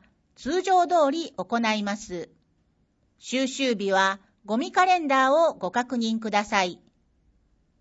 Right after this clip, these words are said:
税、保険料の納期限。問い合わせ、税務課、収納促進室、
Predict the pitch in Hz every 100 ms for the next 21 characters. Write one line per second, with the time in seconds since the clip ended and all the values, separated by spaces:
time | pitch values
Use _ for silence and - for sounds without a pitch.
0 | _ - 214 233 185 - _ _ - 220
1 | 370 381 240 214 190 185 180 175 180 208
2 | 302 330 269 196 160 160 _ _ _ _
3 | _ _ - 214 240 226 208 202 - 185
4 | 170 _ _ _ _ - 170 240 285 262
5 | 247 214 202 156 _ _ - - 294 381
6 | 370 349 320 - 294 294 240 - - -
7 | 170